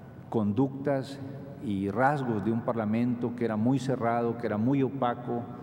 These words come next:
que, que era muy huraño a los medios de comunicación, a los sectores sociales. Se decía allá en el país, "El presidente del parlamento nunca habla, solo se oyen sus pasos".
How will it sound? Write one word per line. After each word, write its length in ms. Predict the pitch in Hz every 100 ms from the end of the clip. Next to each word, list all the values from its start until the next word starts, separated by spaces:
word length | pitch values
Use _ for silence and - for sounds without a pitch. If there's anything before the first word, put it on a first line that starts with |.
| - - -
que, 420 | 131 117 113 - -
que 240 | 110 113
era 140 | 123
muy 260 | 120 131 156 127
huraño 580 | 117 117 143 143 139 143 - - - - - - - - - - -
a 80 | -
los 180 | 101 92
medios 280 | 120 127 117
de 100 | 113
comunicación, 840 | 107 104 101 104 98 - 127 131
a 40 | 110
los 160 | 98
sectores 400 | 101 - 110 113
sociales. 720 | - 101 117 120 123 117 - - - - - - - - - - - - - - - - -
Se 160 | - 120
decía 420 | 101 - 131 123
allá 140 | 120
en 100 | 120
el 120 | 123 113
país, 560 | 117 113 123 120 - - - - - - - - - - - -
"El 120 | 107
presidente 680 | - 110 120 113 123 123 127
del 120 | 117
parlamento 680 | 123 117 110 117 127 123 117
nunca 480 | 123 127 123 120 143
habla, 540 | 135 101 90 - -
solo 300 | - 117 117
se 120 | 110
oyen 220 | 120 120 110
sus 180 | 117
pasos". 580 | - 131 123 - - -